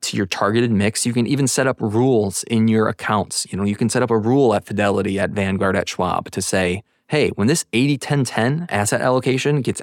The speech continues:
out of whack by more than, say, three percent, I want you to rebalance. Sell a little bit of the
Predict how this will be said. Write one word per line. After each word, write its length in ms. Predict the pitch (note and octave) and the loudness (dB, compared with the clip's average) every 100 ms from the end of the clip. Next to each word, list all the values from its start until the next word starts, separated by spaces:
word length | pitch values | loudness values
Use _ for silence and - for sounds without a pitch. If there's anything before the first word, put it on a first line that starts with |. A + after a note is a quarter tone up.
| - | -2
out 180 | G#2+ | 0
of 100 | G#2+ F#2+ | 0 0
whack 420 | G2+ G2+ A2 - | 0 0 -2 -4
by 160 | G#2 | 0
more 280 | G2+ G2+ G#2+ | 2 4 2
than, 280 | G2+ G2 F#2+ | 2 2 0
say, 480 | - G2 G2 F#2+ G2 _ - | 0 0 0 -2 -4 _ -12
three 260 | - A2+ | -2 0
percent, 480 | A#2 A#2 - A2 - _ _ _ _ - | 0 -2 0 0 -2 _ _ _ _ -4
I 80 | G#2 | 0
want 180 | G#2+ | 0
you 100 | G#2 | 0
to 60 | G2 | 0
rebalance. 640 | G#2 G2 F#2+ F#2+ - - - _ _ _ | 2 2 2 0 -6 -10 -12 _ _ _
Sell 320 | - - A#2+ | -6 0 2
a 20 | C3+ | 4
little 220 | C3+ C3+ | 4 2
bit 220 | C3 C3+ | 2 2
of 160 | G#2+ G#2+ | 0 0
the 240 | G2 F#2+ | 2 2